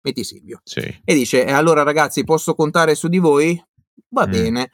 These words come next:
Speaker 1: Allora, Dom, tu sui tuoi, mm, eh, mm, compagni di, di partito
Speaker 2: Sì.
Speaker 1: dovrete scrivere Berlusconi Silvio.
Speaker 2: Eh, eh, hold on. Ah, ok, vai avanti,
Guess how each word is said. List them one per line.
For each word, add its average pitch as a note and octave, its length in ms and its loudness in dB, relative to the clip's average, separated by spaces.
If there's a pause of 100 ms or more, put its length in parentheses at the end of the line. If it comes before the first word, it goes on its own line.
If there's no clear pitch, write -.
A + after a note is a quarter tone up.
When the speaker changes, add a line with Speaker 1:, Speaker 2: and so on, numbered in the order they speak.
(260)
Speaker 1:
Allora, F#3 500 2
Dom, D3 560 -2
tu F#3 580 4
sui D#3+ 360 -2
tuoi, D#3 840 2
mm, A#2+ 460 -2 (240)
eh, A2+ 500 -4 (100)
mm, G#2+ 300 4
compagni C3+ 560 0
di, B2 220 0
di A#2+ 120 -2
partito B2 680 0
Speaker 2:
Sì. - 60 2
Speaker 1:
dovrete E3 360 2
scrivere D3 600 2 (260)
Berlusconi D#3+ 680 0
Silvio. A#2+ 500 0
Speaker 2:
Eh, B2+ 380 2 (160)
eh, B2 560 -2
hold A2+ 320 -4
on. F2+ 200 -2
Ah, G#2+ 260 0
ok, G#2 280 -4
vai G#2 180 0
avanti, F#2+ 200 2